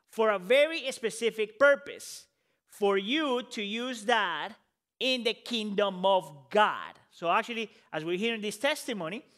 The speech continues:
my mind is going twenty thousand miles an hour, 'cause I didn't know that you were gonna share some of that stuff, and I'm thinking, "That's half of the sermon," right? We're talking about people that are using what the Lord has given them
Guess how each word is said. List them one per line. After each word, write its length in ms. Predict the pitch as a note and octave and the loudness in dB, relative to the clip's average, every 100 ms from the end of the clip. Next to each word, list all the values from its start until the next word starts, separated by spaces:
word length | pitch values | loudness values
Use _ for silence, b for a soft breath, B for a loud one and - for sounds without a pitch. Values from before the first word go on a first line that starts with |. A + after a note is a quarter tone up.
| b b _ | b b _
my 300 | F3 G#3 D4+ | 2 4 4
mind 300 | B3+ B3 A#3+ | 0 -4 -4
is 100 | A3 | -4
going 300 | G#3+ A3 G#3 | -2 -4 -6
twenty 380 | A3+ B3 B3+ A#3 | -6 -2 0 -2
thousand 480 | A#3+ A3+ A3+ G#3 G#3 | 0 2 2 -4 -6
miles 340 | G3 F#3+ F#3 | -2 -2 -2
an 100 | F3 | -4
hour, 400 | F3+ A3+ D#3+ G2+ b b b | -2 -2 -4 -8 b b b
'cause 120 | F3 | -2
I 120 | A3 | 0
didn't 200 | C#4 A3 | 2 -2
know 200 | F#3+ D4+ | 0 2
that 120 | B3 D#3 | 2 0
you 120 | F3 | -2
were 100 | F3 | -2
gonna 160 | F3 | -4
share 320 | E3 - D#3+ D#3+ | -6 -4 -6 -4
some 180 | A3 | -4
of 60 | G3 | -2
that 140 | F3 | -2
stuff, 280 | - B3+ C4 | -2 -2 0
and 80 | G3+ | -2
I'm 140 | F#3+ | -6
thinking, 380 | F3 G3+ F#3+ F#3+ b b _ | -6 -10 -8 -10 b b _
"That's 260 | F#3+ E4 | 0 0
half 160 | D4 B3 | 2 -2
of 60 | B3+ | -2
the 80 | |
sermon," 460 | C4 E4+ F#4+ F#3 F#2+ _ _ _ _ _ _ - | -2 0 0 -2 -10 _ _ _ _ _ _ 0
right? 240 | G3 C4 - | 2 2 -6
We're 220 | F#3 C#4+ F#4+ | 0 2 4
talking 340 | E4+ D#4+ D4 | 4 2 0
about 340 | A#3+ A#3 A3+ | 2 2 2
people 580 | - F#4 F#4+ - B2+ - E3+ | 4 4 4 -2 -6 -8 0
that 160 | G#3 | 2
are 100 | A3+ A3+ | 2 0
using 500 | B3 D4 F#4+ - C4 | 0 0 0 -2 -2
what 180 | A#3 G#3+ | 0 0
the 80 | F#3+ | 2
Lord 240 | G#3+ C#4+ | 4 4
has 200 | D4 B3+ | 4 -2
given 360 | - F4 D#4 D#3 | -4 -4 -4 -6
them 240 | D#3+ B3 | -6 -6